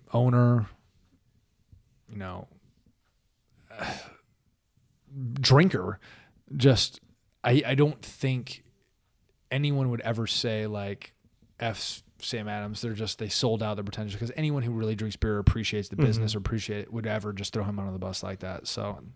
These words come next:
Speaker 1: that's who I would say.
Speaker 2: One of my tops is Bell's.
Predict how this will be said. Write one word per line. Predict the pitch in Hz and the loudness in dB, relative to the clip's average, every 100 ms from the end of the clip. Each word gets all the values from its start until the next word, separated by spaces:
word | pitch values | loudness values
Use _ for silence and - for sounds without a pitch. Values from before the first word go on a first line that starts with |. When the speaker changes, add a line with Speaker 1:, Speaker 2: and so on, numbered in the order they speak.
| - | -4
Speaker 1:
that's | 131 | -2
who | 131 | 0
I | 107 | -4
would | 95 - | -4 -6
say. | - - _ - - - - - - | -8 -14 _ -18 -16 -16 -18 -8 6
Speaker 2:
One | 165 | 8
of | 175 | 10
my | 151 | 8
tops | - 139 135 - - | 8 6 6 4 0
is | 117 107 | 2 0
Bell's. | - 117 120 135 - | 2 6 6 4 -2